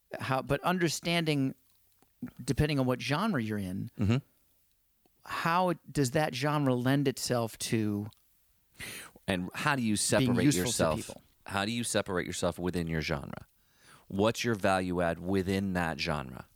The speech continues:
Speaker 1: Right.
Speaker 2: Right?
Speaker 1: So there's a
Speaker 2: So
Speaker 1: million
Speaker 2: Greta
Speaker 1: different
Speaker 2: Van Fleet's great
Speaker 1: Right.
Speaker 2: example of a, of a band that, you know, and again, I, th-, we're backwards engineering this. I don't think they sat around and thought about this in the
Speaker 1: No.
Speaker 2: fields that they were playing, you know, these keggers.
Speaker 1: Right,
Speaker 2: Right.
Speaker 1: right.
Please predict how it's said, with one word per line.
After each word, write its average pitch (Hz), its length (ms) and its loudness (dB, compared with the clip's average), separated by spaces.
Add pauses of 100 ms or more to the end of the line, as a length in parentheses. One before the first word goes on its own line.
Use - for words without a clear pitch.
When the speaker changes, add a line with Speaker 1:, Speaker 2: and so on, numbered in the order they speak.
(200)
Speaker 1:
Right. 120 280 -2 (200)
Speaker 2:
Right? 90 300 -2 (320)
Speaker 1:
So - 160 2
there's 127 140 6
a - 40 6
Speaker 2:
So 85 120 4
Speaker 1:
million 170 340 -2
Speaker 2:
Greta 123 160 4
Speaker 1:
different 113 260 2
Speaker 2:
Van - 40 -8
Fleet's 104 260 -4
great 92 300 -2 (800)
Speaker 1:
Right. 131 360 -2
Speaker 2:
example 90 500 0
of 80 100 -6
a, 73 80 0 (120)
of 90 160 0
a 87 40 0
band 78 640 -2 (640)
that, 95 300 2 (1000)
you 113 100 2
know, 85 140 0
and 107 160 -2
again, 98 400 -2 (100)
I, 98 120 0
th-, 95 200 -8
we're 95 100 2
backwards 95 360 0
engineering 87 420 -2
this. 80 160 -4
I 90 40 -4
don't 87 120 -2
think 87 140 -4
they 85 80 0
sat 87 280 0
around 80 180 -4
and 76 80 -6
thought 87 200 0
about 73 220 -2
this 73 180 -6
in 76 80 -8
the 73 100 -6
Speaker 1:
No. 202 120 6
Speaker 2:
fields 78 160 -6
that - 80 -16
they 78 80 -6
were 71 100 -2
playing, 73 420 -4
you 80 80 -6
know, 71 80 -4
these 73 280 -10
keggers. 76 420 -4 (140)
Speaker 1:
Right, 135 340 0
Speaker 2:
Right. 82 120 0
Speaker 1:
right. 101 180 0